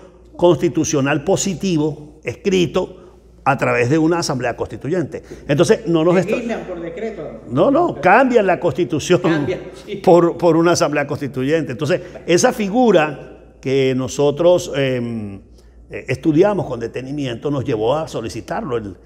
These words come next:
Speaker 1: para el veinticinco de mayo. Ok, al haber silencio, entonces entendemos que ellos nos están diciendo que es el diez de enero. Entonces, el diez del once de enero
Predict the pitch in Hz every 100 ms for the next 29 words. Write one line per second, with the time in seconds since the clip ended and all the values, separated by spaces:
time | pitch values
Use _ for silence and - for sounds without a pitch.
0 | - _ - 107 107 101 95 104 104 90
1 | 92 82 76 - 160 190 262 - - -
2 | - - - 113 113 165 233 233 165 151
3 | 214 - - - - 117 123 165 143 147
4 | 123 170 147 120 135 135 110 127 120 135
5 | - 113 131 123 131 214 214 107 - -
6 | - - - - 143 170 131 139 160 202
7 | 202 214 247 240 202 170 208